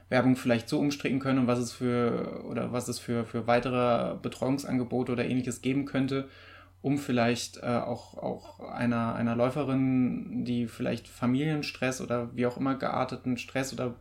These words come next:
Berührungsängste mit Wettkämpfen hat, ähm, das Ganze zu nehmen und zu unterstützen. Aber wir sind trotzdem von außen in der Perspektive als Beobachter und können da nur mutmaßen, was hilft.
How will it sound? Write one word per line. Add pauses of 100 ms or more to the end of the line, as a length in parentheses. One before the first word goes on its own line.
(340)
Berührungsängste
mit
Wettkämpfen
hat, (600)
ähm,
das
Ganze
zu
nehmen
und
zu
unterstützen. (340)
Aber
wir
sind
trotzdem
von
außen
in
der
Perspektive
als
Beobachter
und
können
da
nur
mutmaßen,
was
hilft.